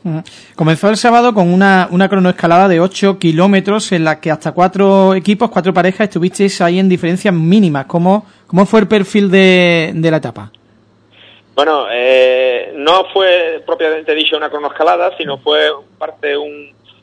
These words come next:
Speaker 2: un tramo del recorrido que, que se hace en el, en el rally de las Beatillas, ¿no?
Speaker 1: Ujú.
Speaker 2: Y aparte, pues, metían también una zona de pista. Pues, para Manolo y para mí, pues, no, el recorrido nos venía estupendo, ya que, bueno,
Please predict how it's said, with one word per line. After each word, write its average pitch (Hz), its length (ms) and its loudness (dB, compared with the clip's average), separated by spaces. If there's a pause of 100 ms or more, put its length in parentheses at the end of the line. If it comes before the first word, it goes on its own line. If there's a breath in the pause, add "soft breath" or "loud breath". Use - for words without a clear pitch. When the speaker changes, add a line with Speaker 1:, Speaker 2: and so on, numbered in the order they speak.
(200)
Speaker 2:
un 170 280 -12
tramo 175 300 -2
del 156 160 0
recorrido 143 580 -2
que, 135 420 -2
que 131 140 -4
se 139 80 -2
hace 147 220 0
en 143 100 -6
el, 135 340 -4
en 131 160 0
el 131 60 0
rally 139 500 2 (200)
de 135 240 -2
las 131 160 -2
Beatillas, 160 560 0
¿no? 185 180 -12 (200)
Speaker 1:
Ujú. 185 180 0
Speaker 2:
Y - 60 2
aparte, - 380 -2
pues, 139 460 -2 (120)
metían 127 340 -4
también 139 280 -4
una 135 180 -4
zona 139 180 0
de 135 100 4
pista. 175 360 -6 (400)
Pues, 143 360 -2 (200)
para 147 180 0
Manolo 170 380 -2
y - 20 -10
para 180 200 0
mí, 180 180 -4
pues, 185 520 -2
no, 147 200 -2
el 143 100 2
recorrido 135 400 0
nos 175 140 0
venía 160 300 2
estupendo, 156 460 -2
ya 123 180 2
que, 151 360 -2
bueno, 135 180 -8